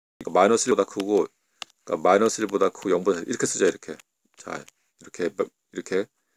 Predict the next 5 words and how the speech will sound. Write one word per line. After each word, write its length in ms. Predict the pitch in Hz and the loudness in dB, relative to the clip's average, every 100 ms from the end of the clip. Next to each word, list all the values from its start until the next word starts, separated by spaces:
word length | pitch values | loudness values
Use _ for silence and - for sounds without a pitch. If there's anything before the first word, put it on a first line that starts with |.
| _ _ _ _ _ | _ _ _ _ _
그러면은 500 | - 156 175 180 139 - | 2 6 8 8 4 4
A가 440 | 117 147 165 170 - | 8 8 8 6 4
B보다 360 | 220 180 147 | -2 2 0
크네? 320 | - 165 139 220 _ _ - _ _ _ - _ _ _ _ _ _ _ | 0 0 0 -2 _ _ -20 _ _ _ -20 _ _ _ _ _ _ _
어, 240 | - 85 | -16 -12